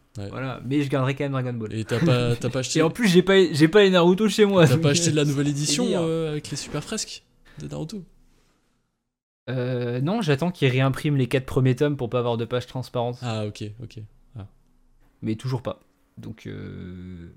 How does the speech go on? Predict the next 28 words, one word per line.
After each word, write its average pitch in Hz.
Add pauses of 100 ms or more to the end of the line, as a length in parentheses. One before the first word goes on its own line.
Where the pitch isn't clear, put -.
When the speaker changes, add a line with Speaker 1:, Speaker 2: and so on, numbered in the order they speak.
(440)
Speaker 2:
Et 127
je 135
me 151
tâte 165
à 135
acheter 131
la, 113 (1080)
la 117
toute 135
petite 135
édition 135
parce 135
qu'en 127
fait, 131
je -
trouve -
pas 147
qu'il 139
y 120
ait 120
forcément 131
un 127
intérêt 123
à 123
prendre 123
la, 113
l'édition 117
double. 117